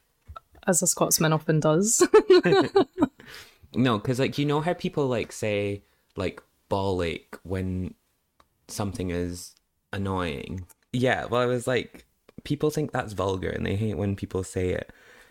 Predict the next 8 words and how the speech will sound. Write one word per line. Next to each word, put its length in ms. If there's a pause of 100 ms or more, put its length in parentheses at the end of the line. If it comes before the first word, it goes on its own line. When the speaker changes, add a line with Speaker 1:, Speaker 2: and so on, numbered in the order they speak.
(160)
Speaker 2:
So 320
recently, 540 (180)
<laughs> 80 (960)
saw 160
a 40
packet 380
of 120
spinach, 640